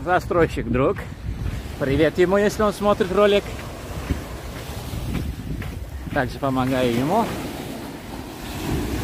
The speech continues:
Вот, здесь плиты, здесь вырублены.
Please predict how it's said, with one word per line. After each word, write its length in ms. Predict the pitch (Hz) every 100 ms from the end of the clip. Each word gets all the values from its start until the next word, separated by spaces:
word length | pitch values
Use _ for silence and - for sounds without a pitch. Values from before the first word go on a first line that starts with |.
| - - - - - - - - - - - -
Вот, 220 | 196 185 - - - -
здесь 200 | 151 156
плиты, 500 | - 131 135 - 190
здесь 280 | 147 160 - - - - -
вырублены. 720 | 131 147 147 160 185 196 202